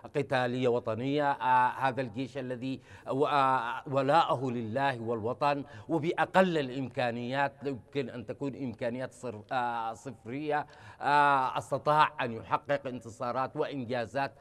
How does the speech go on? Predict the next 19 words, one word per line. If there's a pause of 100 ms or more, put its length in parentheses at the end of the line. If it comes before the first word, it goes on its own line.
(180)
على
مستوى
الشمال
وعلى
مستوى
الجنوب. (420)
اليوم
تعرف
التحديات
التي
تواجه
الجيش
الوطني. (400)
آه،
اليوم
الأف-،
الجيش
الوطني
مستهدف